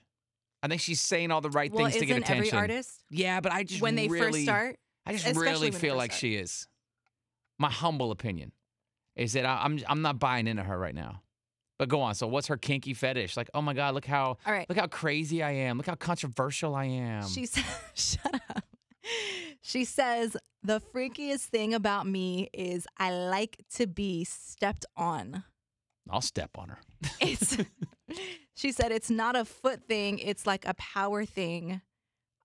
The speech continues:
Speaker 2: Um, she specifies that she <laughs> enjoys getting her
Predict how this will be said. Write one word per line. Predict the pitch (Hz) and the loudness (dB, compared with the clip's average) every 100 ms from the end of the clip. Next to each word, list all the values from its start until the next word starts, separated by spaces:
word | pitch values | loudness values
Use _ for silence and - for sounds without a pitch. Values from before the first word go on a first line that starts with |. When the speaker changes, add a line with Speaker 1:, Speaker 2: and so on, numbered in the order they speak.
| - | -4
Speaker 2:
Um, | 175 165 170 180 - _ _ _ | -2 -2 -4 -10 -14 _ _ _
she | - 226 208 196 190 - _ _ _ _ _ _ _ | -6 -4 -2 -2 -4 -8 _ _ _ _ _ _ _
specifies | - 247 254 277 - 202 185 185 | 0 0 2 0 2 2 2 0
that | 180 | -2
she | - 226 220 | -2 -2 -2
<laughs> | |
enjoys | 190 196 185 208 220 196 185 | -2 -2 2 2 2 0 -2
getting | 202 190 190 | -4 -2 -2
her | 185 | -4